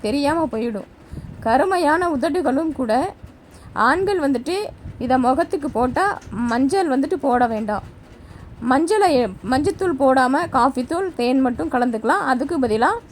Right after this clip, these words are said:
மஞ்சத்தூளுக்கு பதிலா ஒரு ஸ்பூன் வந்துட்டு கடலை மாவு கலந்துக்கலாம். பச்சை பயிறு மாவு இருந்தாலும் கலந்துக்கலாம்,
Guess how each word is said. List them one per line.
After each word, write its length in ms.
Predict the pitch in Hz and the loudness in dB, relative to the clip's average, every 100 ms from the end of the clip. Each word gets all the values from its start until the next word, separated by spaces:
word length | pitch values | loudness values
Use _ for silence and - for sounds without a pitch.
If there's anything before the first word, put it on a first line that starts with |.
| - - - | -18 -16 -4
மஞ்சத்தூளுக்கு 680 | 247 302 440 415 370 269 | -2 0 0 0 -2 -2
பதிலா 280 | 254 214 269 359 | -2 0 0 2
ஒரு 180 | 254 294 | 0 -2
ஸ்பூன் 320 | - 359 415 | -4 -4 -2
வந்துட்டு 320 | 311 254 226 403 480 - | -2 -2 -2 -4 -6 -6
கடலை 320 | - 269 392 | -2 0 2
மாவு 240 | 403 294 233 | 2 2 2
கலந்துக்கலாம். 540 | 226 262 254 - 220 - - - - - | 0 0 -2 -6 -10 -12 -20 -20 -12 -2
பச்சை 300 | 240 - 427 | -2 0 0
பயிறு 260 | 381 311 | 0 0
மாவு 220 | 277 262 | 2 2
இருந்தாலும் 400 | 240 254 254 285 349 | 2 0 0 0 -2
கலந்துக்கலாம், 560 | 226 240 220 233 349 | -2 -2 -2 -2 -4